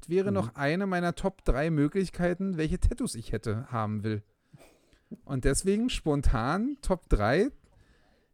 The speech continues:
Speaker 1: welche Tätowierungen würdest du dir am ehesten stechen lassen?
Speaker 2: Oh, krass. Ähm.
Speaker 1: Also mein, ein, eins von meinen dreien ist, wie gesagt, äh, äh,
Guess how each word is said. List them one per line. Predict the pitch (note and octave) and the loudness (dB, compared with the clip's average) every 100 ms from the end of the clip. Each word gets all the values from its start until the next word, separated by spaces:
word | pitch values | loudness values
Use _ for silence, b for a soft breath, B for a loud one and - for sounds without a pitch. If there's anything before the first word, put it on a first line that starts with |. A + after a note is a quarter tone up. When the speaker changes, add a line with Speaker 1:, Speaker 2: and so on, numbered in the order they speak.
| _ | _
Speaker 1:
welche | A#2+ C#3 F#3+ - | -2 -2 -2 0
Tätowierungen | F#3+ G3+ G#3 D4+ E3 B2 A2+ G#2+ C#3 | 0 2 0 0 0 0 -2 -6 -4
würdest | D3 C3+ - | -2 -2 -6
du | |
dir | A2+ A#2 F#2+ | -4 -4 -4
am | A#2 | -8
ehesten | - F#3 A#3+ - D#3+ - E3+ | -2 0 0 -2 -6 -6 -6
stechen | - C#3+ C3 G#2+ | -6 -4 -4 -4
lassen? | F#2+ - G#2 - _ _ _ _ _ _ _ _ _ _ b b b b b b b _ _ _ _ _ _ | -6 -8 -10 -12 _ _ _ _ _ _ _ _ _ _ b b b b b b b _ _ _ _ _ _
Speaker 2:
Oh, | D3+ D#3+ C#3+ B2 A2 G2 | -8 -4 -2 -2 -4 -8
krass. | - A2 G#2+ - - _ _ _ | -14 -12 -12 -14 -20 _ _ _
Ähm. | A2 G2 G2 G2+ G#2 G#2+ G#2+ A2 G#2+ A2 A2 | -8 -6 -4 -4 -4 -4 -4 -4 -4 -4 -2
Speaker 1:
Also | D#3+ | 0
mein, | C#3+ C#3+ F3+ A3 G#3 | 2 2 2 0 -2
ein, | D3 F#3+ | 0 0
eins | - F3 A#3+ | 2 0 0
von | - A3 G#3+ | 0 -2 -2
meinen | F#3+ G3+ | -2 -2
dreien | G3 F#3 F#3+ | -2 -2 -2
ist, | E3+ - | -4 -6
wie | |
gesagt, | E3+ E3 E3+ - | -6 -4 -4 -6
äh, | - C#3+ C#3 - C3 | -6 -4 -4 -6 -8
äh, | B2+ | -8